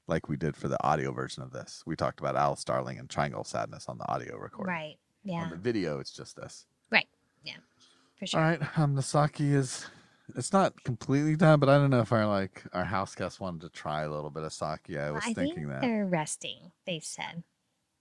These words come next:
Speaker 1: We'll wake 'em up. Pour sake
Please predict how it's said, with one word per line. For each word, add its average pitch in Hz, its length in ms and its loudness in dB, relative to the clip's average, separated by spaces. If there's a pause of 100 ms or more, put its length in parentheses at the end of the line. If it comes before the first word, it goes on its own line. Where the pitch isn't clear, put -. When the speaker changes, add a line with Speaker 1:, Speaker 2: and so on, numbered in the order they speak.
(800)
Speaker 1:
We'll 85 160 0
wake 90 220 -2
'em 107 100 0
up. 135 160 2 (1300)
Pour 98 160 2
sake 139 300 -2